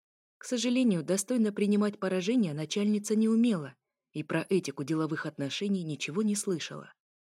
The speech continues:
В спину прилетело. "Вампирская подстилка!" Остановилась, выдохнула, успокоилась, улыбнулась.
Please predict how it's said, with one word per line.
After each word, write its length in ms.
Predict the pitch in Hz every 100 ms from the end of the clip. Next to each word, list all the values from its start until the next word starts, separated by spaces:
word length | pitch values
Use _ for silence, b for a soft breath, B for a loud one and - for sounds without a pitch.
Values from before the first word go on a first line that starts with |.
| _
В 60 | -
спину 400 | - - 254 240
прилетело. 720 | 233 220 208 208 185 139 131 - _ _ _ _ _ _
"Вампирская 800 | 226 214 190 196 160 - - 175
подстилка!" 800 | 165 180 - - 220 139 - - _ _ _ _ _ _ _ _ _ _
Остановилась, 920 | 240 - 269 285 208 151 151 - - _
выдохнула, 760 | 175 175 147 156 - 175 170 170 _ _
успокоилась, 880 | - - - 277 185 160 156 180 - _ _ _ _
улыбнулась. 840 | 233 233 202 190 147 131 - -